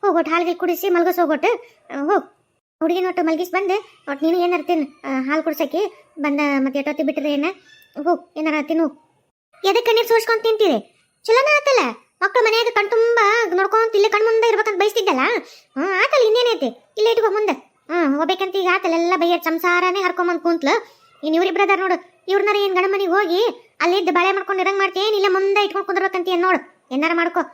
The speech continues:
ನಿನ್ನಿಂದಾನೇ, ನಿನ್ನಿಂದಾನೇ ಒಂದ್ ಮಕ್ಳ ಜೀವನ ಹಾಳ್ ಮಾಡಿರಿ. ಚಲೋ ತಾಯಿ, ಒಳ್ಳೆ ತಾಯಿ ಆಗಿದ್ರೆ ಮೊದಲು ಹೋಗ್ರಿ, ಗಂಡನ ಮನೆ ಬಾಳೆ ಮಾಡ್ರಿ, ಗಂಡ ಮಕ್ಳು ಮನಿ ಸಂಸಾರ ಅಂತ ನೋಡ್ಕೊಂಡಿರ್ರಿ ಅಂತ ಹೇಳ್ಬೇಕಾಗಿತ್ತು. ನೀನಿಲ್ಲ, ನಿನಗ್ ಸಂಸಾರ ಮಕ್ಳು ಜೀವನ ಚಂದ ಇರ್ಬೇಕನ್ನೋದಿಲ್ಲ ನಿನಗ. ಕೆಡಿಸಿ ಮುಂದ್ ಇಟ್ಕೊಳ್ಳೋದು ಮುಖ್ಯ ಅಲ್ಲ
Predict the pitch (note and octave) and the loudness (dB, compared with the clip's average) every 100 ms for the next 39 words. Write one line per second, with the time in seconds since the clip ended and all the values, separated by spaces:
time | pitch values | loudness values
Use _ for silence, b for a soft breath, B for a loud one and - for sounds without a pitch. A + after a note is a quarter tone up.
0 | _ C#4 E4 G4 G4 G#4 A4 - C#4+ E4 | _ 0 2 2 0 -2 -2 -4 -2 0
1 | G4+ G4+ G4 G4+ A4+ F4 D4+ G#4 F4+ G4 | 0 0 0 0 0 0 -2 -2 0 0
2 | F4+ F4+ C4+ B B - D#4+ F4+ E4+ F4 | 0 0 -2 B B -2 0 0 0 0
3 | E4+ E4+ E4+ E4+ D#4+ F4 D4+ F#4 G4+ B | 2 0 0 0 0 0 0 0 -2 B
4 | - D#4+ F4 F4 F4+ F4+ F4 F4 F4 D#4+ | -4 0 2 2 0 0 0 0 0 0
5 | F4 F4 D#4 D#4 E4 E4+ F4 F4 E4+ F4 | 0 0 -2 0 0 0 0 0 0 0
6 | E4 F4 E4+ E4 F4 F4 D#4+ E4 F4+ E4+ | 0 0 0 0 0 0 -2 -2 2 2
7 | E4+ F4 D#4+ F4+ F4+ E4+ - E4+ G4+ B | 2 0 0 0 0 -2 0 -2 -2 B
8 | B - D#4 E4+ G4+ - - - C#4+ D4 | B -4 0 2 0 -4 -16 -4 -2 0
9 | D#4 E4 F#4 F#4+ F4+ F4+ F4 D#4+ F#4 - | 0 2 0 0 -2 -2 0 2 0 0
10 | D#4+ F4 F#4 F4+ F4+ E4+ F4+ F#4 F4+ C4 | 0 0 2 0 0 2 2 2 0 -2
11 | B B - D4+ G4 E4+ F4+ F#4 F#4 F4+ | B B -2 0 2 2 2 0 0 0
12 | F4 E4+ C4+ | 0 0 -2